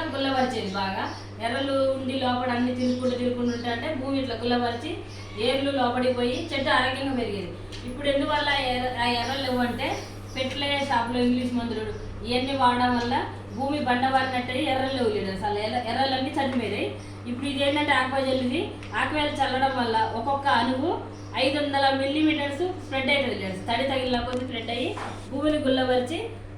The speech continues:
చెట్టు ఆరోగ్యంగా, ఆరోగ్యంగా పెరిగే విధంగా సహాయపడుతుంది. దీని గురించి మీకు చేసి చూపెట్టాలి లీడర్స్.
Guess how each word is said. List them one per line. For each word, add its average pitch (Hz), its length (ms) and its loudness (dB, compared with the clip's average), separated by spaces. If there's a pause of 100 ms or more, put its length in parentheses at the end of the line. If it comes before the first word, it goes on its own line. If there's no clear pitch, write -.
చెట్టు 277 220 2 (140)
ఆరోగ్యంగా, 277 460 0 (340)
ఆరోగ్యంగా 277 460 0
పెరిగే 262 280 4
విధంగా 254 380 2 (400)
సహాయపడుతుంది. 262 680 2 (200)
దీని 277 240 -2
గురించి 285 220 -2 (120)
మీకు 262 160 -2 (100)
చేసి 269 200 -2
చూపెట్టాలి 233 440 -4
లీడర్స్. 220 340 -2